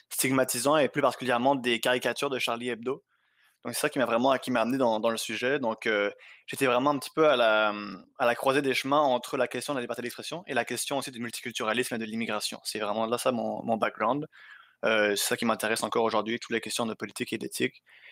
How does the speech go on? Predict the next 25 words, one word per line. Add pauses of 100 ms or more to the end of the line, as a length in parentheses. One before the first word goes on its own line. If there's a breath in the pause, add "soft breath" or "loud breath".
(220 loud breath)
J'ai
aussi
un
intérêt
en
philosophie
du
temps,
mais
je
pense
que
ça
sera
pas
très
pertinent
aujourd'hui. (400 soft breath)
C'est
un
sujet (160)
plus
ou
moins
connexe.